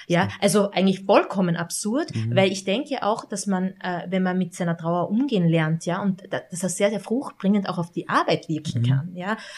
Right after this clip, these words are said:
Speaker 1: Aber es wird als ineffiziente Emotion gesehen, die möglichst schnell,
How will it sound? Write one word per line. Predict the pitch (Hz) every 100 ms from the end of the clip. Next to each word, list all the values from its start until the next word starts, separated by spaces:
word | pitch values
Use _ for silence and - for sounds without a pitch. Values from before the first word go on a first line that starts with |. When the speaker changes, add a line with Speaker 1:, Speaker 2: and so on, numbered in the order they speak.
| -
Speaker 1:
Aber | 175 175 185 185
es | 175
wird | 208 233
als | 190 180
ineffiziente | - 262 254 214 214 214 208 208 202 196 190 196
Emotion | 185 185 175 180 208 247
gesehen, | 226 214 214 226 - _
die | 196
möglichst | 175 196 233 - -
schnell, | 175 170 190 202